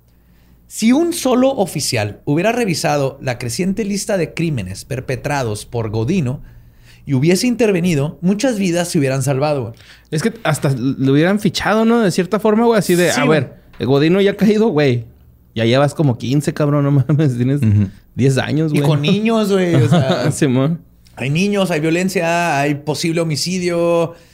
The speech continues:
Speaker 1: intentos de prender casas. Pero que también, cabrón, que antes no sabían que, por ejemplo, el, el querer estar, eh, produciendo incendios es síntoma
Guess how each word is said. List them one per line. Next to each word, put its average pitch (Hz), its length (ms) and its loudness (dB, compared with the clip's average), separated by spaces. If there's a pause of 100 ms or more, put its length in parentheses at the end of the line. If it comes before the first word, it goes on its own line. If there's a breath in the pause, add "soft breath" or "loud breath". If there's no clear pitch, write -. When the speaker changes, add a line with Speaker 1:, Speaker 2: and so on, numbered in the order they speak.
(120 loud breath)
Speaker 1:
intentos 143 520 -4
de 113 680 -4
prender 123 340 -6
casas. 151 480 -8
Pero 160 140 0
que 160 60 0
también, 165 280 -4
cabrón, 196 220 -2
que 190 80 -4
antes 156 120 -6
no 165 80 -4
sabían 160 180 -4
que, 160 100 -4
por 147 100 -4
ejemplo, 127 220 -4
el, 143 100 -4
el 117 160 -4
querer 117 240 -6
estar, 147 420 -6
eh, 160 200 -8 (400)
produciendo 143 460 -2
incendios 143 480 -4
es 127 140 -6
síntoma 151 840 -8